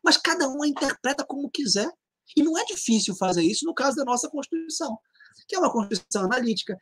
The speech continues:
que é uma Constituição redundante, que é uma Constituição complexa, que é uma Constituição que,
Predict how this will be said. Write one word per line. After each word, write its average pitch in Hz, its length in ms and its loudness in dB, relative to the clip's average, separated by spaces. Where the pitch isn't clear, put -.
que - 80 -4
é 269 40 0
uma 226 100 -2
Constituição 185 340 -4
redundante, 214 580 0
que - 60 -10
é 269 40 -6
uma 247 120 -2
Constituição 196 540 -4
complexa, 247 640 0
que 320 80 0
é - 20 4
uma 294 140 2
Constituição 226 500 2
que, 214 180 -6